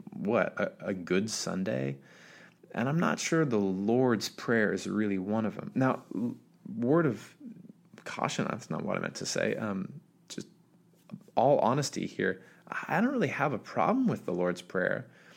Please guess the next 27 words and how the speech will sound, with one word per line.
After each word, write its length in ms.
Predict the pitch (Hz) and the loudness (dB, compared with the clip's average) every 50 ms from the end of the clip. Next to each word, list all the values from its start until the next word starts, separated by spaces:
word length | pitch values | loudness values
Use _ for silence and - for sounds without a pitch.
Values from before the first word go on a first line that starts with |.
| - - | -12 -2
I 80 | - 127 | 0 2
just 260 | 151 185 180 - - | 2 2 0 0 0
don't 220 | - 175 185 214 214 | 0 0 0 2 2
really 160 | 208 170 135 | 0 0 0
think 380 | - - - 139 135 131 - | 0 -4 -4 -2 -2 0 0
it 200 | 120 - - - - - - - - - _ - | 0 -2 -2 -6 -16 -20 -20 -20 -20 -12 _ 2
often 540 | 110 113 123 135 - - 117 107 101 98 95 | 2 2 2 2 0 0 2 2 2 2 0
means 480 | 101 101 107 107 104 101 98 92 98 | 0 0 2 2 2 0 -2 -2 -6
what 260 | 95 95 101 101 - - | -4 -2 -2 -2 -2 -2
we 360 | 104 104 107 104 101 98 98 | -4 -4 -2 0 0 0 -2
have 260 | - - 107 98 - | -4 -4 -8 -8 -8
made 440 | 98 95 104 120 123 131 143 139 - | -6 -4 -2 0 2 2 2 2 0
it 320 | - - - - - - | -2 -4 -6 -6 -8 -8
mean. 460 | - 95 98 98 - - - 113 120 - _ _ _ _ _ _ _ _ _ - - - - - - | -8 -6 -6 -6 -8 -10 -12 -14 -16 -18 _ _ _ _ _ _ _ _ _ -20 -20 -20 -16 -6 0
You 80 | 127 123 | 4 4
know, 100 | 131 127 | 4 4
even 320 | - 147 160 165 180 180 | 4 4 4 4 4 4
the 100 | 160 143 | 6 6
way 120 | 127 120 120 | 6 6 6
that 160 | 113 110 - | 4 4 2
we 100 | - 110 | 2 2
refer 480 | 101 98 92 92 - - - 98 110 120 | 2 0 -2 -4 -6 -2 0 2 2 2
to 260 | 117 - - 95 90 | 0 0 0 0 2
it, 220 | 87 95 - - _ _ _ _ _ _ _ _ _ _ _ _ _ _ _ - | 0 0 -4 -8 _ _ _ _ _ _ _ _ _ _ _ _ _ _ _ -6
the 240 | - 110 110 113 101 | -2 4 6 6 6
Lord's 800 | 98 95 92 95 101 101 107 113 113 110 113 107 104 - - - - - - - _ - | 6 4 4 4 4 4 4 4 4 4 2 2 0 -4 -8 -10 -14 -20 -20 -20 _ -18
Prayer, 760 | - - - - - 156 175 165 110 90 - - - 135 | -16 -14 -10 -4 2 4 6 6 6 4 2 0 -6 -8